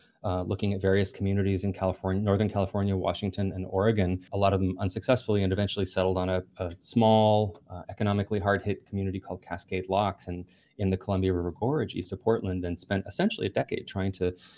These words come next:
get its plant established. And, you know, to sort of take, make a long story short, uh,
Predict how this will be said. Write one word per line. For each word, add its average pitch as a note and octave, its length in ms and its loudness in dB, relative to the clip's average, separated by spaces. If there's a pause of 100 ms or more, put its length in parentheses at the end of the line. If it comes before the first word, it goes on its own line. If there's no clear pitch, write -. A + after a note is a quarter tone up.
(200)
get F#2+ 100 2
its F#2+ 100 -4
plant F#2+ 300 -4
established. F#2 640 -2
And, F2+ 180 -4 (120)
you F#2+ 80 -10
know, E2 160 -16
to - 80 -8
sort G2 160 -2
of F2 160 -2 (600)
take, - 160 -10
make G2+ 120 0
a G#2 40 2
long F#2 160 2
story F2+ 240 0
short, - 380 4 (220)
uh, F#2 100 -2